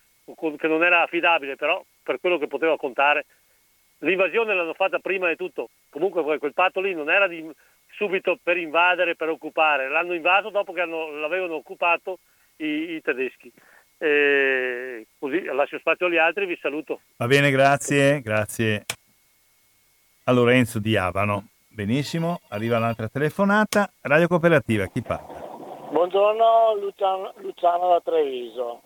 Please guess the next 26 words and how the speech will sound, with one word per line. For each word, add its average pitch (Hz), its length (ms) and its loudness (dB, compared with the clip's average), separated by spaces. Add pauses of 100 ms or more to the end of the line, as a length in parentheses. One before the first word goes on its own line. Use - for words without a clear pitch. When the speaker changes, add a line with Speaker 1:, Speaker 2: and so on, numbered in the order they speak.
(180)
Speaker 2:
Buongiorno 123 360 0
Luciano, 87 340 -8
dica 110 240 -4
pure. - 180 0
Speaker 3:
Allora, 214 320 4 (240)
secondo 247 440 -4
il 240 40 -4
mio 208 140 -2
punto 202 320 -6
di 190 100 0
vista 151 380 -4
c'è 160 400 2
una 165 320 -4
confusione 170 640 -2
nell'esposizione 151 1200 0
che 147 240 2
è 135 100 -4
quello, 127 680 0 (420)
se 214 160 4
identifichiamo 160 1400 2 (640)
il 156 360 0
comunismo 160 760 -4
con 143 200 2
lo 147 100 4
Stato 156 480 2
sovietico 151 1120 0